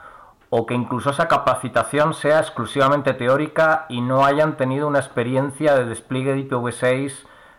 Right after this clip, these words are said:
no solamente en una red de laboratorio, sino en redes comerciales, donde realmente se visualizan los problemas que pueden aparecer.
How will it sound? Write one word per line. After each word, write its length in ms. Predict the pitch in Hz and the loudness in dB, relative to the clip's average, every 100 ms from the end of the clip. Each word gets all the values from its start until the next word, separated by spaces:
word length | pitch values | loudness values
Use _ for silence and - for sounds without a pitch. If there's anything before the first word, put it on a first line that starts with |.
| - | 0
no 160 | 123 | 2
solamente 480 | 147 143 131 139 127 | 4 4 4 4 2
en 80 | 117 | 0
una 220 | 117 123 | 2 4
red 140 | 127 123 | 2 2
de 100 | 131 | 2
laboratorio, 640 | 131 135 135 143 151 185 | 4 4 2 2 2 -2
sino 300 | 185 117 113 | -2 -2 -2
en 100 | 110 | 0
redes 360 | 117 127 151 - | 0 0 -2 -2
comerciales, 840 | 120 117 110 - 170 190 110 - | 0 0 -2 0 2 2 -2 -4
donde 260 | 113 107 110 | -6 -4 -2
realmente 560 | 113 123 131 135 139 | 0 2 0 -2 -2
se 200 | 139 - | -4 -4
visualizan 840 | 117 117 - 110 123 - 139 147 143 - - - | -6 -6 -2 -2 -2 -2 0 0 -6 -18 -20 -12
los 240 | 107 110 - | -4 -4 -2
problemas 540 | 113 110 123 135 139 | 0 2 4 2 0
que 120 | - | -4
pueden 320 | 107 117 120 113 | -4 -2 0 0
aparecer. 580 | 101 104 101 165 170 | 0 -2 0 0 -2